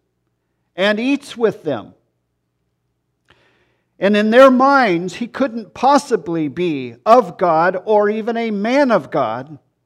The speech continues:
were he to get down into the lives of notorious sinners and tax gatherers, people that the Pharisees and the religious rulers despised.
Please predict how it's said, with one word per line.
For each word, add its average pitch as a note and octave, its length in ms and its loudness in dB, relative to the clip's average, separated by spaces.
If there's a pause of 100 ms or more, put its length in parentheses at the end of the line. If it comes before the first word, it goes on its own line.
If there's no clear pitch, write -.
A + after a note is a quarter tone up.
(680)
were G3+ 260 6
he A3 300 -2
to F#3+ 580 -2 (340)
get - 280 0
down A3 380 4
into G#3 280 -4
the F#3 120 -2
lives F3+ 720 2 (260)
of F#3+ 300 2 (200)
notorious G#3+ 840 0
sinners F3+ 680 -4
and G#3 220 -6
tax C4 380 -8
gatherers, G#2+ 920 -10 (920)
people G#3+ 440 -2
that F#3 300 0
the F3 80 -6
Pharisees F#3+ 840 0
and D#3+ 120 -8
the D3 100 -6
religious E3+ 640 -6
rulers E3+ 460 -2
despised. F#3 1120 -6